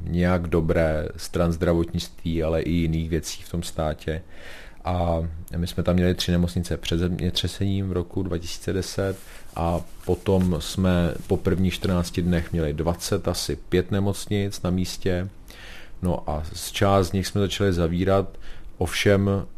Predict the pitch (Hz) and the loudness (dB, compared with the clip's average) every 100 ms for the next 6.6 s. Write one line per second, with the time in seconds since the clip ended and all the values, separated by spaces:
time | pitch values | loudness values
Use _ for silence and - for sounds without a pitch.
0 | - 85 92 95 95 95 107 98 76 87 | -4 0 2 6 4 4 2 2 2 0
1 | - 98 92 95 87 87 95 90 90 85 | 0 2 4 4 4 4 4 4 4 2
2 | 85 - 87 85 87 82 85 85 85 87 | 2 0 -2 -2 -2 0 2 2 2 0
3 | - 87 82 - 85 - - 90 85 82 | 0 -4 -4 -2 -2 -2 -4 0 2 4
4 | 80 87 - - - - - - - 90 | 2 -2 -8 -14 -14 -14 -14 -14 -4 2
5 | 90 85 85 82 85 87 80 - 87 85 | 4 4 2 2 4 4 2 0 0 2
6 | 85 85 73 - 85 85 | 2 2 0 0 0 0